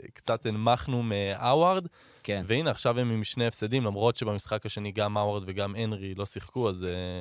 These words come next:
Speaker 2: זה הכל
Speaker 1: מובן.
Speaker 2: בגלל שדורון אילת שם את האוורד בפנטזי שלו.
Speaker 1: ואני שמתי את הנרי,
Speaker 2: <laughs>
Speaker 1: ואז הודיעו שעה לפני שהוא לא משחק.
Speaker 2: כן.
Speaker 1: אמ, בכל מקרה, אז שוב, היורוליג, אני מסכים שהנדולו,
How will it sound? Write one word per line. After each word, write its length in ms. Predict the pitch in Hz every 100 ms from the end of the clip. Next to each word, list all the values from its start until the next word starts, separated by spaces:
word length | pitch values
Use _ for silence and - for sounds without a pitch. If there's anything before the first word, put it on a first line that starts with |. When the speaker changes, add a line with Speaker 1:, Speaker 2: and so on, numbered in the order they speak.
| 87 - -
Speaker 2:
זה 180 | - 107
הכל 80 | 101
Speaker 1:
מובן. 220 | 113 127
Speaker 2:
בגלל 140 | 123 123
שדורון 580 | - 123 107 104 113
אילת 400 | 110 104 110 - -
שם 160 | 104 98
את 120 | -
האוורד 320 | 101 104 110
בפנטזי 640 | 101 92 92 107 101 120 127
שלו. 160 | 143
Speaker 1:
ואני 220 | 131 113 123
שמתי 320 | 127 123 123
את 100 | 113
הנרי, 300 | 120 117 98 - -
Speaker 2:
<laughs> 200 | - 180
Speaker 1:
ואז 240 | 113 120
הודיעו 240 | 120 120 127
שעה 220 | - 120
לפני 300 | 123 - 117
שהוא 140 | 101
לא 80 | 98
משחק. 320 | 98 98 - 87 - -
Speaker 2:
כן. 160 | 107 90 -
Speaker 1:
אמ, 760 | 98 98 98 98 98 98 101 - _ _
בכל 260 | - - 135
מקרה, 220 | 151 113
אז 220 | 101 95 92
שוב, 320 | 131 113 92
היורוליג, 520 | 95 110 120 110 101 - - _ - -
אני 100 | 107
מסכים 380 | 104 104 - 135
שהנדולו, 1160 | 156 120 123 127 135 123 117 110 107 110 107